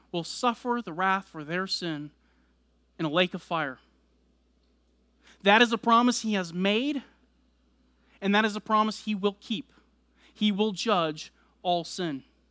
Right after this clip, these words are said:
He also made another promise that you don't know the day of your death. You don't know when your last day will be.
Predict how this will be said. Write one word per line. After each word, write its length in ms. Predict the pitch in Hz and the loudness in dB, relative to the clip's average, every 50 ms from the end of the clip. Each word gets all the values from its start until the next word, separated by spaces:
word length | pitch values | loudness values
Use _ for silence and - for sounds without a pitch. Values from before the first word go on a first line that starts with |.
| _ _ _ _ _ _ _ _ _ _ _ _ _ _ _ _ _ _ _ _ _ _ _ _ _ _ _ _ _ _ _ _ _ _ _ _ _ _ _ _ _ _ _ _ _ _ | _ _ _ _ _ _ _ _ _ _ _ _ _ _ _ _ _ _ _ _ _ _ _ _ _ _ _ _ _ _ _ _ _ _ _ _ _ _ _ _ _ _ _ _ _ _
He 80 | - 190 | -6 -6
also 180 | 220 - - | -4 -4 -2
made 140 | 220 196 165 | -2 -2 0
another 200 | 165 175 208 190 | -2 -2 -4 -4
promise 540 | - - 156 156 165 185 - - - - - _ _ _ _ _ _ _ _ _ _ _ _ _ _ _ _ _ _ _ _ _ | -4 -6 -6 -6 -6 -6 -10 -12 -14 -16 -18 _ _ _ _ _ _ _ _ _ _ _ _ _ _ _ _ _ _ _ _ _
that 160 | - - - | -20 -18 -14
you 60 | 185 | -12
don't 140 | 185 190 185 | -10 -8 -6
know 160 | 185 185 185 | -4 -4 -4
the 80 | 175 170 | -4 -6
day 220 | 160 175 180 185 | -8 -6 -6 -6
of 160 | 180 175 175 170 | -6 -8 -10 -10
your 180 | 170 160 160 - _ _ _ _ | -10 -10 -10 -12 _ _ _ _
death. 260 | - 185 165 156 - _ _ _ _ _ _ _ _ _ _ _ _ _ _ _ _ _ _ _ _ _ _ _ _ _ _ _ _ _ _ _ _ _ _ _ _ _ _ | -8 -8 -8 -8 -14 _ _ _ _ _ _ _ _ _ _ _ _ _ _ _ _ _ _ _ _ _ _ _ _ _ _ _ _ _ _ _ _ _ _ _ _ _ _
You 180 | 151 165 185 | -6 -4 -2
don't 140 | 190 202 196 | 0 0 2
know 380 | 185 180 185 180 175 170 165 - - | 2 2 2 2 0 -2 -4 -8 -10
when 260 | 139 160 170 175 175 | -6 -4 -2 -2 -2
your 160 | 170 170 175 | -4 -4 -4
last 360 | 160 165 165 160 156 - - | -2 -4 -4 -4 -6 -10 -10
day 160 | - 170 165 | -10 -8 -8
will 140 | 160 151 147 | -8 -10 -10
be. 240 | 151 156 165 156 - | -8 -8 -8 -8 -10